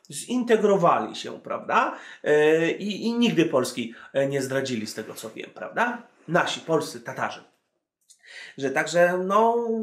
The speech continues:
pu-, pu-, my nie mamy z tym problemu, bo jak na razie ci isis, e, no to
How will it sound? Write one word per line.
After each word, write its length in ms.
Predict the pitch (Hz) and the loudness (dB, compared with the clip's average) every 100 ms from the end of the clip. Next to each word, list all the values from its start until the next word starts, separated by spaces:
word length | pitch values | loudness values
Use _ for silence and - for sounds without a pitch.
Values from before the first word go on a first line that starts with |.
| 202 | -4
pu-, 180 | 220 190 | -6 -4
pu-, 220 | 226 - _ _ _ | -6 -8 _ _ _
my 200 | 220 294 | 2 4
nie 140 | 294 | 4
mamy 240 | 277 214 147 | 4 4 0
z 80 | - | -4
tym 120 | 113 | -8
problemu, 520 | 120 113 160 220 226 | -6 0 2 2 2
bo 220 | 233 240 - - | 2 0 -4 -16
jak 320 | 160 208 - 247 | -6 -4 -4 -2
na 160 | 233 | 2
razie 600 | 220 147 - 170 302 - - _ | 2 0 0 0 -2 -4 -16 _
ci 260 | - - 233 | -14 -2 0
isis, 480 | - 156 349 - - - - - | 0 -2 -4 -6 -10 -20 -20 -6
e, 180 | - 165 | 0 0
no 240 | 175 202 | 2 0
to 540 | 202 233 247 269 294 | 2 4 6 6 4